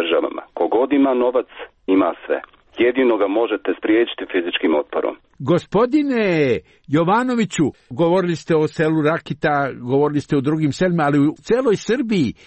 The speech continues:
Speaker 2: jača li otpor protiv izgradnje mini hidroelektrana? Jel se to pretvara u jedan pokret?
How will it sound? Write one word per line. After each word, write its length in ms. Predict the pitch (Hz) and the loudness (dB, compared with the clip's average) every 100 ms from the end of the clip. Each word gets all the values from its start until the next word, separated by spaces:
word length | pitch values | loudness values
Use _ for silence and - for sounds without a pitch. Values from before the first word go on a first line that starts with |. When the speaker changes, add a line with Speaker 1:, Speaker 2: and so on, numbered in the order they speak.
| - | -14
Speaker 2:
jača 460 | 107 175 233 - 247 | -2 0 0 -2 -2
li 100 | 202 - | -2 0
otpor 420 | 185 180 - 131 | 0 0 0 -4
protiv 400 | - 131 123 110 | 0 -4 -2 -4
izgradnje 640 | 107 92 113 113 104 107 - _ | -4 -2 0 0 0 -2 -2 _
mini 300 | 143 139 131 | -2 0 0
hidroelektrana? 800 | 110 123 117 110 - 117 117 117 | 0 0 2 0 -2 -2 0 0
Jel 180 | 110 127 | 0 0
se 200 | - 143 | -2 -2
to 120 | 202 | -2
pretvara 440 | 170 208 - 220 214 | 0 -2 0 2 2
u 40 | |
jedan 200 | 220 202 - | 2 -2 0
pokret? 420 | 262 - 196 | -2 -4 -14